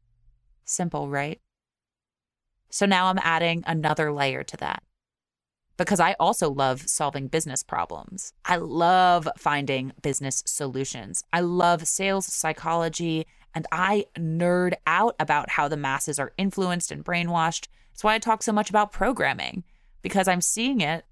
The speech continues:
on this mass marketing media level, and I've been seeing it for a while, and then I went down the rabbit holes of exploring where it came from and Edward Bernays, and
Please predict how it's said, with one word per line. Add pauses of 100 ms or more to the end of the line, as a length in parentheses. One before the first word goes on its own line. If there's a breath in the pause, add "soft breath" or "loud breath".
on
this
mass
marketing
media
level,
and
I've
been
seeing
it
for
a
while,
and
then
I (280)
went
down
the
rabbit
holes
of
exploring
where
it
came
from
and
Edward
Bernays,
and